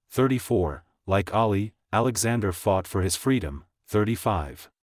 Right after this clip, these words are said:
His father was a sign and billboard painter, twenty-five, and his mother, Odessa O'Grady Clay, nineteen seventeen to nineteen ninety-four, was a domestic helper. Although Cassius Senior was a Methodist,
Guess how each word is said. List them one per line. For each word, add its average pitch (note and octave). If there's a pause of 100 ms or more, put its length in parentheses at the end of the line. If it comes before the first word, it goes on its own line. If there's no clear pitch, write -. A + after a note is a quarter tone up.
(720)
His C3+
father D#3
was G#2+
a F#2+
sign B2+
and F2+
billboard G2+
painter, F#2+ (160)
twenty-five, G#2+ (260)
and G2
his G2+
mother, G#2 (140)
Odessa A2
O'Grady G2+
Clay, E2+ (240)
nineteen B2
seventeen A#2
to G2
nineteen A2
ninety-four, G2 (220)
was G2
a G#2
domestic G#2+
helper. G2 (920)
Although A#2
Cassius D#3
Senior F#2
was F2
a F#2+
Methodist, -